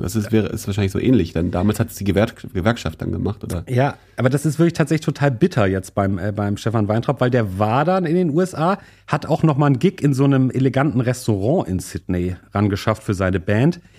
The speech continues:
Speaker 2: Da hat die Gewerkschaft aber dafür gesorgt, dass dann auch noch eine einheimische Band spielt, äh, dass er sich den Gig teilen musste.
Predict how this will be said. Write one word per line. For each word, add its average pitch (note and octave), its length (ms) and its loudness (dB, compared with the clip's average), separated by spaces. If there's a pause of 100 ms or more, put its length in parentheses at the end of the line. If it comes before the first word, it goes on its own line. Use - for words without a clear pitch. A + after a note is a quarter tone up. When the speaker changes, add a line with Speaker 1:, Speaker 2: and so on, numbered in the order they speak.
(300)
Speaker 2:
Da C3 160 2
hat D#3 120 -4
die D3+ 60 0
Gewerkschaft C3 480 0
aber B2 120 -2
dafür B2+ 220 -2
gesorgt, B2 440 0
dass A#2 100 -2
dann C3+ 220 2
auch F#3 260 2
noch F3 220 2
eine D3 120 2
einheimische C3+ 520 2
Band F2+ 260 -2
spielt, A2+ 480 -4 (220)
äh, A2 100 2
dass A#2 180 0
er B2 60 2
sich A#2 140 0
den A2+ 160 0
Gig A#2 180 -4
teilen C3+ 400 2
musste. F#2 480 0